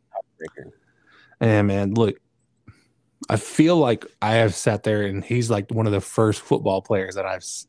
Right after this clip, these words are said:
Speaker 2: actually sat there and watched their full career.
Speaker 1: Same.
Speaker 2: And 'cause I, look, I, I'm, I'm not gonna lie,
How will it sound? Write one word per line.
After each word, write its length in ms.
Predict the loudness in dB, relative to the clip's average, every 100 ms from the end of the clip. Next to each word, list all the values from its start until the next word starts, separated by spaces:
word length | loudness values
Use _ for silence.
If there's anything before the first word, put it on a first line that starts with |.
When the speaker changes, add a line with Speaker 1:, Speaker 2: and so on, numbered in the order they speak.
| _
Speaker 2:
actually 320 | -8 -6 -4
sat 240 | -4 -4 -4
there 140 | -6
and 100 | -6
watched 220 | -6 -6
their 100 | -8
full 180 | -4 -4
career. 460 | -2 -6 -6 -8 -8 _ _ _ _ _ _ _ _ _ _ _ _ -12
Speaker 1:
Same. 240 | -6 -2
Speaker 2:
And 340 | 0 0 -2 -6 _ _ _ _ _ _ _ _ 0
'cause 160 | 4
I, 80 | 4
look, 360 | 2 2 2 0
I, 80 |
I'm, 360 | -2 -2 -6 -8 -10 -6
I'm 80 |
not 120 | -4 -2
gonna 140 | -4
lie, 160 | -6